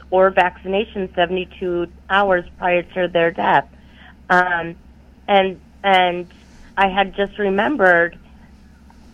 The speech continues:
oh my gosh, e-, she did get her vaccines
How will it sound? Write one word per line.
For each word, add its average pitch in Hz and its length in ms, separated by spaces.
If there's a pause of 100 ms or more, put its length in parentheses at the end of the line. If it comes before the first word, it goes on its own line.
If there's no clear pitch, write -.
(440)
oh 214 140
my 190 180
gosh, 214 380 (240)
e-, 208 200 (320)
she 208 140
did 277 340
get 190 160
her 202 400
vaccines 220 640